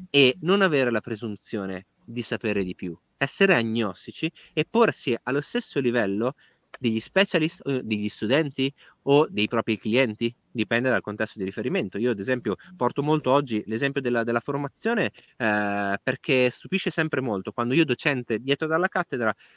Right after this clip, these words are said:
mi sposto e magari sto in piedi insieme ai ragazzi, metto anche al master, a volte ci sono de-, delle aule, no, di,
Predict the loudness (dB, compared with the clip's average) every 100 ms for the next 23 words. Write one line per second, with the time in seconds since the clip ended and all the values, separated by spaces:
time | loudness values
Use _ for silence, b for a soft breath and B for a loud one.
0 | b -6 2 2 2 -2 -4 0 0 2
1 | 4 4 2 0 -2 -4 0 0 0 -2
2 | -2 0 4 4 2 0 -6 -6 b b
3 | -4 0 2 4 4 4 2 2 2 2
4 | -2 -2 0 2 2 0 -4 0 0 0
5 | -8 -8 -6 -2 0 0 0 -2 2 2
6 | 2 2 -2 -2 -2 -2 -4 -4 -4 -4